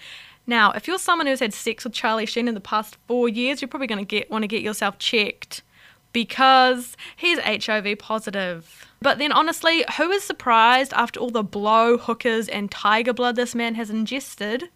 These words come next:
I'm surprised he's just not dead yet. But you know, twenty fifteen isn't over. Maybe he will be dead before the end of the year.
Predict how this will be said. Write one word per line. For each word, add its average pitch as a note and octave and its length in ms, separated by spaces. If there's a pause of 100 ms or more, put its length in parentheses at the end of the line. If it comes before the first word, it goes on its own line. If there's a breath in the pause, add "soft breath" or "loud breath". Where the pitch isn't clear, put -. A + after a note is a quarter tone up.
I'm D#4+ 240
surprised C#4 420
he's B3+ 140
just A3+ 220
not G#3 200
dead A3 280
yet. - 560 (120)
But A#3+ 120
you B3 80
know, A#3+ 400 (240)
twenty C4 240
fifteen A#3+ 400
isn't G#3+ 220
over. F#3 480 (280 soft breath)
Maybe A#3 300
he A#3 120
will A3+ 120
be A3 120
dead F#3+ 360 (160)
before G3 240
the G3 120
end G3 140
of F#3+ 140
the G3 100
year. F#3+ 460